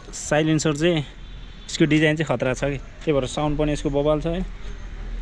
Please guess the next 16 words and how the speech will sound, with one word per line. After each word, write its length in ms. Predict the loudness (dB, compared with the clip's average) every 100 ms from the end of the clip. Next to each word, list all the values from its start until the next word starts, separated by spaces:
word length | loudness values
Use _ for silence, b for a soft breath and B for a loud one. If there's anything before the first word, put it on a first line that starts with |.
| 2
यो 60 | 4
चाहिँ 560 | 6 4 2 -2 -8
टू 120 | -4 0
फिफ्टी 280 | 0 -2
सिसीको, 440 | -2 -2 0 0 4
होइन? 280 | 4 2 -2 -6 -12 -14 -18 -18 -18 -16 -16 -16 -18 -18 -16 -14 -14 -14 -14 -14 -14 -14 -14 -14 -12 -6
यो 160 | -4
चाहिँ 180 | 0 -2 0
पुरै, 240 | 0 2 0 -4 -8 -12 -14 -16 -8
पुरै 160 | 0 0 0 -2
डटको 360 | 2 2 2 -2
लागि 480 | -2 0 -2 -2 -4 -10 -6
भनेर 320 | -4 -2 -2
बनाएको 360 | 0 0 0 -2
छ, 80 |
होइन? 100 | -2